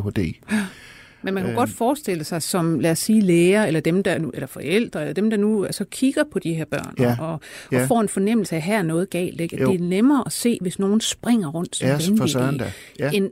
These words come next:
Speaker 2: end hvis nogen måske sidder og ikke, ja, de føler måske ikke så godt med, og der
Speaker 1: Ja.
Speaker 2: har lidt problemer, så tænker man nok, "Nå, jamen, så har de desværre, altså, nok nogle, måske de er ikke så godt begavet."
Speaker 1: Ja.
Speaker 2: Men det kan jo så være, at de faktisk er
Speaker 1: Ja.
Speaker 2: det, men bare har den her stille
Speaker 1: Lige akkurat.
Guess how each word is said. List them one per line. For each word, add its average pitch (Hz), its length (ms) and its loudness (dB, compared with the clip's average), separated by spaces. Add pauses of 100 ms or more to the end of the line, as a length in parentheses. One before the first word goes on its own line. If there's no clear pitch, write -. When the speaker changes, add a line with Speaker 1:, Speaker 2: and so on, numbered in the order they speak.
Speaker 2:
end 190 200 -2
hvis 185 200 -2
nogen 220 280 4
måske 214 220 2
sidder 240 360 0
og 151 220 0
ikke, 220 140 -2 (360)
ja, 143 160 -2 (120)
de 156 80 0
føler 151 240 2
måske 143 200 0
ikke 190 140 0
så 196 80 0
godt 170 260 0
med, 170 400 4
og 165 140 -2
der 156 60 2
Speaker 1:
Ja. 147 60 4
Speaker 2:
har 175 120 2
lidt 180 200 0
problemer, 196 280 2
så 165 80 -6
tænker 214 240 2
man 190 160 2
nok, 185 240 -2
"Nå, 165 320 2
jamen, 175 180 2
så 202 120 0
har 202 120 2
de 175 120 -2 (240)
desværre, 180 600 0
altså, 165 220 -2
nok 170 260 0
nogle, 170 280 0
måske 170 320 -2
de 196 60 4
er 180 40 4
ikke 180 160 -2
så 190 200 -2
godt 170 260 -2
begavet." 165 400 0 (120)
Speaker 1:
Ja. 156 120 2 (180)
Speaker 2:
Men 185 280 0
det 214 100 2
kan 226 80 -2
jo 202 60 -2
så 214 120 -4
være, 208 120 0
at 220 80 -4
de 196 60 -6
faktisk 202 260 -4
er 196 80 0
Speaker 1:
Ja. 214 100 2
Speaker 2:
det, 208 140 0
men 190 340 2
bare 160 220 -2
har 170 220 -4
den 160 160 -6
her 170 140 -8
stille 180 300 -8
Speaker 1:
Lige 165 360 2
akkurat. 123 440 -2